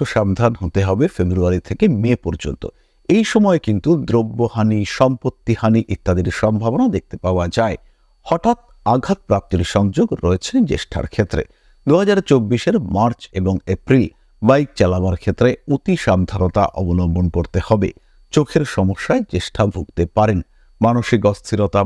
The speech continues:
বাড়তে দেখতে পাওয়া যাবে। যান্ত্রিক গোলযোগ কখনো কখনো বাড়তে পারে। বাহন সংক্রান্ত বিষয়ে ভাবনা চিন্তার মাত্রা বাড়তে চলেছে। যারা হাঁটুর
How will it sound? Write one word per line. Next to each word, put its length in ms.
বাড়তে 300
দেখতে 280
পাওয়া 300
যাবে। 260
যান্ত্রিক 540
গোলযোগ 420
কখনো 320
কখনো 260
বাড়তে 300
পারে। 180
বাহন 480
সংক্রান্ত 460
বিষয়ে 340
ভাবনা 340
চিন্তার 420
মাত্রা 400
বাড়তে 440
চলেছে। 420
যারা 220
হাঁটুর 360